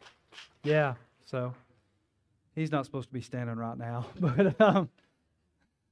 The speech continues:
but God did something amazing in his life. And yes, Jesus saved him physically, but more important, I don't know if you picked up on it,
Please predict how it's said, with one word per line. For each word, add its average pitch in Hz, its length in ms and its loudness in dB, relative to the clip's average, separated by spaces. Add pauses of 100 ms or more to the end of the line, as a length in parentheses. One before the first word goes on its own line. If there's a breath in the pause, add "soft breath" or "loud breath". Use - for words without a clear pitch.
(880)
but 147 160 -16
God 139 400 -2 (600)
did 139 160 -4
something 135 280 -6
amazing 131 440 -2
in 123 100 -4
his 120 140 -6
life. 131 460 -4
And 120 180 -10 (720)
yes, 151 360 -2
Jesus 147 760 -4 (760)
saved 160 340 0
him 139 300 -4
physically, 135 640 -4 (760)
but - 100 -14
more 156 220 -2
important, 160 500 -4
I 135 80 -4
don't 151 140 -8
know 151 80 -6
if 131 120 -10
you 131 80 -18
picked 151 220 -8
up 143 160 -8
on 131 200 -6
it, 135 120 -12